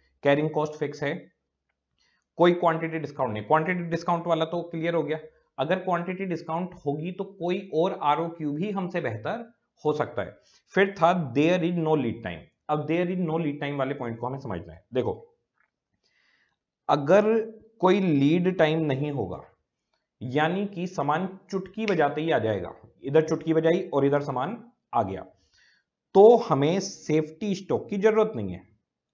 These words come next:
ठीक है, जरूरत ही नहीं है। सेफ्टी स्टॉक तो इसलिए रखा जाता है कि सामान आने में देर हो गई तो कैसे करेंगे मैनेज, तो सेफ्टी स्टॉक की जरूरत नहीं है।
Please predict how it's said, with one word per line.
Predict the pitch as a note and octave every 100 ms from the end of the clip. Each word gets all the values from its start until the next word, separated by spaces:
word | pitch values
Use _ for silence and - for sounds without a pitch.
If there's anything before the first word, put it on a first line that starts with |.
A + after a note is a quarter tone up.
| _ _
ठीक | A2+ -
है, | A2 A#2 - _ _ _ _ _ _ _ _ _ _ _ _ _ _ _ _ -
जरूरत | A2 C3+ D#3+
ही | G3
नहीं | F#3 F#3+
है। | G3 - _
सेफ्टी | - D3 D3 E3+
स्टॉक | F3 E3
तो | E3+
इसलिए | E3+ E3+
रखा | E3+ E3 E3
जाता | D3 D3+
है |
कि | F3+
सामान | F3+ D3+ C#3
आने | C#3
में | C#3+ D3
देर | C3+ C#3
हो |
गई | C#3+ D#3
तो | -
कैसे | C#3+ D#3
करेंगे | D#3+ E3
मैनेज, | F3 E3+ F3+ F3+ _ _ _ _ -
तो | D3+
सेफ्टी | D3 F#3 F3 G#3
स्टॉक | G3+ F3+ D3+
की | F3
जरूरत | D3+ C#3 D3
नहीं | C#3+ G#2
है। | F2+